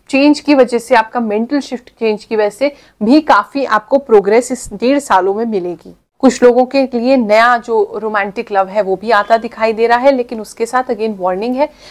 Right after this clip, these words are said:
कि आपको वहाँ पे planning करके चलनी पड़ेगी कि आपको क्या चाहिए life में, क्योंकि अगर आप भटक जाओगे कि ये तो चलो जी अब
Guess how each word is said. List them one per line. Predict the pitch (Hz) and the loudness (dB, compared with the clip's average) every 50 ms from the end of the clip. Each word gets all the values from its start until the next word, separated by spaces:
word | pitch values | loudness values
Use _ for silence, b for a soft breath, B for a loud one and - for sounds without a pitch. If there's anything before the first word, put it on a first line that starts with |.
| B B - | B B 0
कि | 294 | 0
आपको | 277 - 226 247 247 247 277 247 - 302 277 233 | 0 2 0 0 0 0 -4 -2 2 2 2 2
वहाँ | - 185 208 202 220 226 - | 2 -2 -8 -4 -4 -4 -4
पे | 277 | -6
planning | 262 - 233 220 190 196 208 220 220 | -8 -6 -8 -6 -4 -4 -4 -4 -4
करके | 208 190 185 - 196 185 | -4 -6 -6 -6 -10 -8
चलनी | - 185 175 180 175 | -8 -8 -8 -8 -8
पड़ेगी | 175 - 170 170 170 - 185 180 B B B B B B - | -10 -12 -12 -12 -12 -12 -12 -14 B B B B B B 0
कि | 254 240 | 2 2
आपको | - - 220 233 226 - - 294 | 4 4 2 0 0 0 0 0
क्या | 285 - - 240 208 214 | 0 0 -2 0 0 0
चाहिए | 233 226 - 208 202 185 190 190 | 0 -2 -4 -6 -4 -4 -4 -4
life | 180 180 175 160 - - | -4 -4 -4 -6 -8 -10
में, | 196 196 | -12 -10
क्योंकि | 190 240 226 - 269 | -6 -6 -6 -4 -4
अगर | - - 214 214 240 | -4 -2 -2 0 0
आप | 262 247 | 0 -2
भटक | 202 202 202 185 - 240 | -4 -6 -8 -6 -6 -6
जाओगे | 233 226 - 247 240 247 240 262 254 247 | -4 0 2 2 2 2 0 -2 -6 -8
कि | - 226 | -8 -8
ये | 202 196 214 214 | -4 -2 -2 0
तो | - 220 | 0 -2
चलो | 214 - 214 208 208 202 | 0 0 2 2 2 2
जी | 190 208 202 | 0 -2 -2
अब | - 196 196 220 | 0 -2 -4 -4